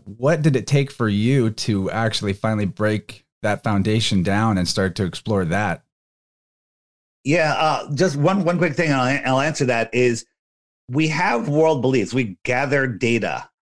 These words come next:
Speaker 2: We gather, let's just take aliens, for example, e-, extraterrestrials. We, hey, I've seen some,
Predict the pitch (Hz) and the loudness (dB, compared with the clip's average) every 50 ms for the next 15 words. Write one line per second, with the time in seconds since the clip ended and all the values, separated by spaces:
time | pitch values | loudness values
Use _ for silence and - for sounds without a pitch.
0 | _ - 113 110 107 131 127 131 131 127 127 123 123 139 143 - - - 151 143 | _ -8 -6 -4 -2 -2 0 2 2 2 2 2 2 0 -2 -2 -2 -2 -2 -2
1 | - 151 143 127 120 120 127 127 123 110 92 85 78 - - - - 107 90 82 | -2 -2 -2 0 0 2 2 2 2 0 -2 -6 -8 -10 -8 -4 -4 -4 -2 -4
2 | 104 95 82 76 90 98 95 98 80 87 110 - - 113 98 - 117 113 - - | -4 -6 -4 -4 -4 -2 -2 -2 -2 -4 -6 -6 -8 -8 -4 -4 -4 -4 -6 -10
3 | - - 120 117 113 - 95 80 73 - - - _ _ _ _ - 139 127 107 | -6 -4 -2 -2 -2 -4 -8 -8 -8 -12 -18 -20 _ _ _ _ -2 -2 -2 0
4 | 107 131 131 110 98 87 85 85 - - - 113 107 101 87 - - 95 90 90 | 0 0 0 0 0 -2 -4 -6 -6 -6 -4 -2 -2 -4 -4 -4 -4 -4 -4 -4
5 | 90 90 | -4 -6